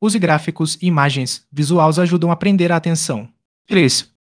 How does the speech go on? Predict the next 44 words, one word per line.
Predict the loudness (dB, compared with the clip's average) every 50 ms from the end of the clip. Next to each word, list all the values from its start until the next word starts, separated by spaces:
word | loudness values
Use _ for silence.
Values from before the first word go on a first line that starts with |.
| _ _ -2
faça | -2 -2 0 0 -2
perguntas. | 0 0 -2 -2 -2 -4 -4 -4 -6 -8 -8 -10 -10 -8
Incentive | -8 -6 -4 -4 -4 -2 -2 -2 -2
os | -2 -2
espectadores | -2 -4 -4 -6 -10 -6 -4 -4 -2 0 0 0 0 0
a | 0 -2
interagir. | 0 -2 -2 0 0 0 0 0 0 0 -2 -4 -6
Isso | -4 -4 -2 -2 -4
pode | -4 -2 -2 0 0 2
mantê-los | 2 0 0 0 -2 -2 0
assistindo | -2 -2 0 -2 -4 -4 -2 -2 -2 0 0 -2
por | -2 -2 -2
mais | 0 0 -2 -4 -4 -4
tempo. | -4 -4 -4 -4 -6 -10 -14 -20 -20 _ _ _ _ _ -4
Perguntas | -2 0 2 2 2 2 2 -2 -2
frequentes. | -2 -4 -4 -2 0 0 0 0 0 -4 -6
Como | -4 -2 0 0 0
posso | 0 2 2 2 2 2 2
melhorar | 2 2 4 4 4 4 4
o | 2
S | 2 0 2 2 2
E |
O | 4 4 4 2
dos | 0 0 -2
meus | 0 -2 0
vídeos | -2 -2 -2 0 0 0 0 0
no | 0 0
YouTube? | 0 0 -2 -2 -2 -4 -4 -2 -4 -6 -8 -8 _ _ _ _ _ _ -6
Para | -4 -2 0
melhorar | 0 0 0 0 0 0 0
o | 0
S | 0 0 0 2
E | 2
O | 2 2
dos | 0 0 -2 -2
seus | -2 -4 -4 -4
vídeos | -4 -4 -2 -2 -4 -4 -4
no | -4 -4
YouTube, | -2 -2 -2 -4 -2 -2 -2 -2 -2 -4 -6 -6 -8 _ -4
use | -4 -2 -2 -2 0
palavras-chave | 0 0 2 2 0 0 -2 -2 -2 -2 -2 -2 0 0
relevantes | 0 0 0 0 0 0 0 0 -2 -4 -4
no | -6 -8
título, | -6 -4 -4 -4 -2 -2 -4 -6 -6 -10 _